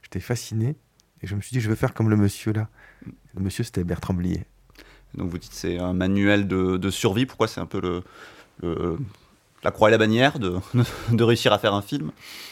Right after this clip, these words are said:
Speaker 1: Alors, je pense que c'est le point commun de tous les cinéastes, c'est qu'il faut se battre pour faire ses films. Et c'est très étonnant parce qu'il y a des cinéastes beaucoup plus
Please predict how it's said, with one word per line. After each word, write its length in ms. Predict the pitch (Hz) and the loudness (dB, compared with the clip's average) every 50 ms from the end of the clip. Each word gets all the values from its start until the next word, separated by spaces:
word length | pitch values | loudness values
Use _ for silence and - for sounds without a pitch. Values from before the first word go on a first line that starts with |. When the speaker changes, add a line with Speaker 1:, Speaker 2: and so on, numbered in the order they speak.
| - - - - - - - - _ - | -20 -20 -20 -20 -20 -20 -20 -14 _ 4
Speaker 1:
Alors, 220 | 127 127 123 113 - | 4 4 4 2 0
je 120 | - - 135 | -2 -2 -2
pense 380 | - - - 180 185 170 - | 2 6 8 8 8 6 4
que 140 | - - 131 | 0 -2 0
c'est 100 | - 139 | 0 0
le 60 | 120 | 0
point 240 | - - - 165 156 | 0 4 6 6 6
commun 260 | - - 147 151 151 | 8 8 8 10 10
de 80 | 139 123 | 10 8
tous 240 | - - - 180 185 | 6 4 2 6 8
les 80 | 165 | 8
cinéastes, 640 | 143 - - 143 139 135 135 147 175 185 - - - | 6 6 4 4 6 8 8 8 8 6 2 -2 -8
c'est 260 | - - 120 117 - | -2 0 0 0 4
qu'il 480 | - 123 120 113 - - _ - - | 4 6 6 6 6 4 _ -12 -12
faut 140 | - - 127 | -4 -2 -2
se 120 | - - 117 | 2 2 4
battre 360 | 110 123 147 147 - - - | 6 6 4 4 2 -4 -4
pour 160 | - 113 101 | -4 0 2
faire 160 | - 107 95 | 2 2 2
ses 100 | - 104 | 0 -2
films. 460 | 98 - - 185 190 170 131 117 95 - - | -4 0 0 2 4 4 4 4 2 0 -4
Et 80 | - 110 | -8 -8
c'est 140 | - - | -8 -8
très 200 | - - - 135 | -4 -2 2 2
étonnant 360 | 127 123 - 120 127 156 165 160 | 2 4 4 6 6 6 6 4
parce 160 | - - - | 0 -2 0
qu'il 140 | - 110 101 | 0 2 2
y 60 | 104 | 4
a 40 | 101 | 2
des 120 | 92 90 | 2 0
cinéastes 340 | - - 110 113 117 113 - | 0 2 4 4 4 4 2
beaucoup 240 | 101 113 117 - 123 | -2 -6 -6 -6 -10
plus 360 | - - 135 127 123 117 | -2 2 4 4 4 4